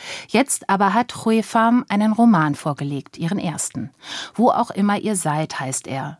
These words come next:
Er erzählt von der Herkunft der Eltern, vom Vietnamkrieg und von einer Flucht aus Vietnam,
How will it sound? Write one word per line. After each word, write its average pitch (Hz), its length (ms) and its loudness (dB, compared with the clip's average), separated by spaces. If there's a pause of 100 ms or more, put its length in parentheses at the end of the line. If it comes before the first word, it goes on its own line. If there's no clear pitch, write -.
(140)
Er - 140 0
erzählt 208 440 0
von 170 140 2
der 160 100 2
Herkunft 160 460 -2
der 156 100 -4
Eltern, 240 460 2 (260)
vom 175 220 0
Vietnamkrieg 185 840 -2 (260)
und 269 180 6
von 240 160 0
einer 220 220 2
Flucht - 400 -4
aus 165 200 -2
Vietnam, 165 520 0